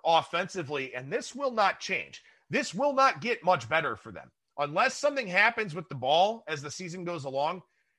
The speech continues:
this will not get better for them. And obviously, the humidor has not helped at all whatsoever either. This one surprises me quite a bit. Another retractable roof stadium here, and I, as I said, I presume they put a humidor in here. If they didn't,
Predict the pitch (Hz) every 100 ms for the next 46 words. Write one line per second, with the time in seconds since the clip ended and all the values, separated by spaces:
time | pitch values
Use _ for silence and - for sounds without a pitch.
0 | _ 214 269 320 262 233 247 233 135 165
1 | 196 - 208 220 220 143 - 185 220 156
2 | 143 160 143 131 - _ - 104 170 247
3 | 170 110 104 - _ _ - 175 180 143
4 | 185 143 160 160 143 135 135 123 120 -
5 | 120 113 95 - 104 104 69 _ _ _
6 | _ _ _ _ _ - 294 359 349 233
7 | 247 151 170 170 160 147 120 151 135 127
8 | 143 139 _ _ _ _ 156 247 311 226
9 | 220 220 226 220 180 208 147 - 175 185
10 | 170 170 165 143 - 160 151 - 175 123
11 | - 147 160 269 202 - 180 123 165 170
12 | 151 143 139 135 143 147 - _ - -
13 | 131 101 156 185 202